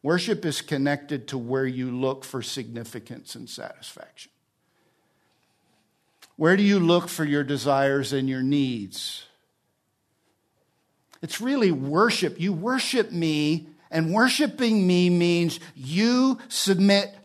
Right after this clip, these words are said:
to me, and I'll give you the things you desire.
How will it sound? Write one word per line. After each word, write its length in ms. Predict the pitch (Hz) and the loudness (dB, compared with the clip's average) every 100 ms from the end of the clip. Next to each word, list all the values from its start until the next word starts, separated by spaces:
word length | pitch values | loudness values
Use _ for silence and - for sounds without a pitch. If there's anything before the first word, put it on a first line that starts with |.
| - | -6
to 120 | 180 | 0
me, 560 | 175 185 180 160 151 160 - | 4 4 6 4 2 -2 -2
and 200 | 175 175 | 2 6
I'll 240 | 185 175 | 6 6
give 260 | 147 196 165 | 6 4 4
you 160 | 170 | 0
the 140 | 147 151 | 2 0
things 420 | 165 151 143 127 | 2 2 0 -2
you 100 | 131 | -4
desire. 680 | 131 113 127 120 95 90 | -4 -4 -4 -4 -6 -14